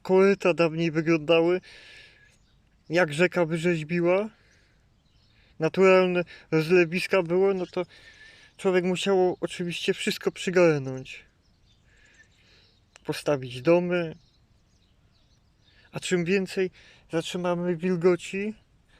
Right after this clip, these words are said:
tym więcej będzie poparować i tym więcej, y,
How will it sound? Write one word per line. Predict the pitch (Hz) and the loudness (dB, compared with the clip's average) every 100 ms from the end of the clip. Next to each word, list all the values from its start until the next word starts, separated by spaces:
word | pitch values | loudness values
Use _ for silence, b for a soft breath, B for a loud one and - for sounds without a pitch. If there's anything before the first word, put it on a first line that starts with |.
| _ | _
tym | 170 | -4
więcej | 165 196 165 190 | 0 0 2 0
będzie | 175 165 180 | 0 -2 -4
poparować | - - 190 180 175 160 185 262 - - _ _ b b b b b b | -4 -2 4 6 4 2 0 0 -6 -18 _ _ b b b b b b
i | 180 | -8
tym | - 196 | 0 0
więcej, | 185 202 - 214 208 b b b b b b b b _ _ _ _ _ _ 147 | 2 -2 -2 -4 -4 b b b b b b b b _ _ _ _ _ _ -10
y, | 131 | -10